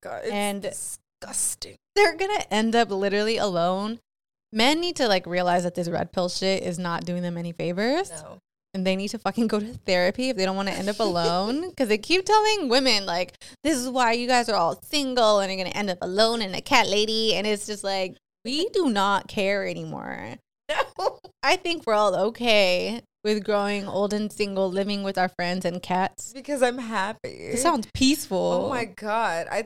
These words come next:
Speaker 1: think they're realizing that just, like, this whole era nowadays, I think it's just, like, with women from, like, the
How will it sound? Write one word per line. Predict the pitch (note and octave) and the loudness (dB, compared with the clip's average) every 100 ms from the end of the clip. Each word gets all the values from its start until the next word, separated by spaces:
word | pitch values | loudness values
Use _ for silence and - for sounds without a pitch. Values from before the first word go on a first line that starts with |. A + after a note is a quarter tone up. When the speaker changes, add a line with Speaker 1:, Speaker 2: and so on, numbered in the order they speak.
| C#4 | -6
Speaker 1:
think | C#4+ | -8
they're | C4 A3 | -4 -4
realizing | F#3 F#3+ G3+ D#3+ A#3 A3 B3 A#3 | -6 -8 -8 -6 -6 -6 -6 -6
that | F#3 D#3 | -8 -8
just, | - A3+ - - - - | -6 -6 -6 -12 -20 -4
like, | B3 A3 | -2 -2
this | B3 - | -4 -6
whole | F#4 - - | -8 -8 -6
era | F3 E3 D3 C#3 A3 - | -2 -2 -2 -2 -6 -8
nowadays, | E3+ D#3 C#3+ B2+ G3 | -8 -6 -4 -2 -4
I | |
think | G3+ G#3+ | -4 -4
it's | A#3+ | -4
just, | - A3 - | -6 -6 -4
like, | F#3 E3+ - _ _ _ _ - | -4 -4 -10 _ _ _ _ -2
with | A3+ G3 | -2 -2
women | F3+ F#3 F3+ F#3+ G#3 C4 | -4 -4 -4 -6 -6 -10
from, | C4 G3 | -10 -8
like, | F#3 | -8
the | - | -10